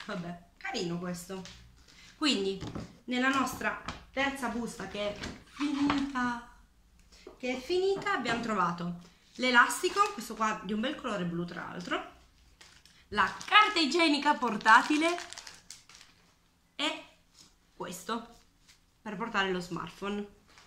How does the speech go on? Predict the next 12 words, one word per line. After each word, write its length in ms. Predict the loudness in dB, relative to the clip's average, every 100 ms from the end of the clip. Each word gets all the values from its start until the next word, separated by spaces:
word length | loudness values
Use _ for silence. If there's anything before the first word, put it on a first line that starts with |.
| -16 -16
Dai, 140 | -10 -8
anche 160 | -8
questa 340 | -6 -6 -6 -10
è 40 |
carina. 480 | -8 -8 -4 -2 -2 -6 -20 -20 -20 -20 _ _ -20 -20 -20 -18
Bene, 380 | -8 -2 -2 -2 -10 -20 _
sono 240 | -12 -6
rimaste 600 | -4 -2 -4 -6 -12 -12 -20 -20 -20 -12
le 140 | -6
due 220 | -2 -2 -2
da 100 | -4
ufficio. 640 | -6 -6 -4 -4 -8 -10